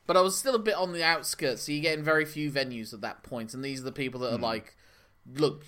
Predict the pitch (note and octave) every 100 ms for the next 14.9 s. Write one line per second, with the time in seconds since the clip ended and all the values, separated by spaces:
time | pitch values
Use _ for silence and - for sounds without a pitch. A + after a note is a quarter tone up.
0 | A#2 C#3 C#3+ - - E3 D3 D3+ D3+ D3+
1 | C#3+ - D3 D3 D#3+ F#3+ F3+ D#3+ C#3 -
2 | F2 - - - - C3 F#3+ - - C4
3 | A3 A3+ G#3+ G#3+ G3+ G3 E3+ E3 - -
4 | - - D#3+ E3+ A3 G#3+ F#3+ F3+ D#3 F3+
5 | D3+ C3+ A#2 A#2+ A2+ - B2+ G#2+ E2+ D2
6 | - - - - E3+ G3 G3+ F#3+ F3+ -
7 | - - - - E3+ F3 F#3+ F3 E3+ E3
8 | D#3+ G#3 G#3 D3+ F3+ C#3 C3+ C#4 C#4 G#3+
9 | G#3+ F#3 F3+ - F3 E3 E3 D#3 D#3 D#3+
10 | D3+ D#3+ D3 D#3+ E3+ - F3 D#3 - D3+
11 | D3+ C#3+ - - _ _ _ _ - D3+
12 | C#3+ C#3+ C#3+ C3+ C3+ A#2+ C3 C3 C3 C3+
13 | C3+ E3 C#4 F#3+ A#2+ G#2+ B2+ C3+ C3 C3
14 | - - C3+ A#2+ - B2+ A#2+ B2